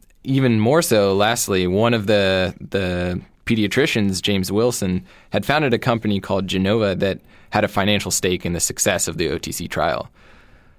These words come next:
So, so it's still debated exactly what caused Je-, uh, Gelsinger's immune system to react so violently towards this adenovirus, but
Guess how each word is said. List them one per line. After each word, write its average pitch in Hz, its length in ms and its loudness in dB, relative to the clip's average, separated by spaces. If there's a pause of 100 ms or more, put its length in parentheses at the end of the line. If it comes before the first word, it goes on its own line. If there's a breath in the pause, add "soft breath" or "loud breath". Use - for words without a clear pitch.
(200 soft breath)
So, 135 380 2 (180)
so 156 140 2
it's 139 100 0
still 175 300 4
debated 120 520 2
exactly 107 440 0
what 95 180 -2
caused 135 480 0
Je-, 104 100 0 (200)
uh, 101 160 2
Gelsinger's 104 640 0
immune 117 380 0
system 92 420 -4
to 87 100 -4
react 92 300 0
so 107 240 0
violently 113 480 0
towards 131 280 -2
this 131 220 0 (200)
adenovirus, 117 720 2
but 139 220 2